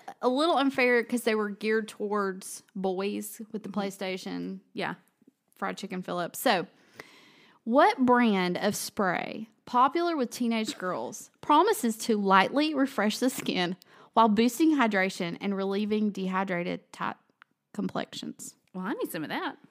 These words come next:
Speaker 2: <laughs> That sounded pretty good. Oh, gosh. A spray?
Speaker 1: It's a spray. And I, I have a friend. She has all girls. Th-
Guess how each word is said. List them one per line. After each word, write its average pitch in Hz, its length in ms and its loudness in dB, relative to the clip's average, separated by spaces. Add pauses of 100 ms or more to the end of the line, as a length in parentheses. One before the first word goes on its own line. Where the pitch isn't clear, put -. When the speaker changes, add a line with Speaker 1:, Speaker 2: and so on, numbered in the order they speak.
Speaker 2:
<laughs> 285 80 -2 (480)
That 285 80 -8
sounded 320 340 2
pretty 269 220 2
good. 285 320 0 (680)
Oh, 233 160 -10
gosh. 180 520 -10
A 196 40 -12
spray? 202 500 -10 (120)
Speaker 1:
It's 330 160 -12
a - 140 -14
spray. - 640 -6
And 214 420 0
I, 254 560 2 (480)
I 208 60 0
have 214 260 0
a 269 60 -4
friend. 226 640 0
She - 300 -8
has 208 180 -2
all 214 160 -2
girls. 180 560 -6
Th- 214 100 -8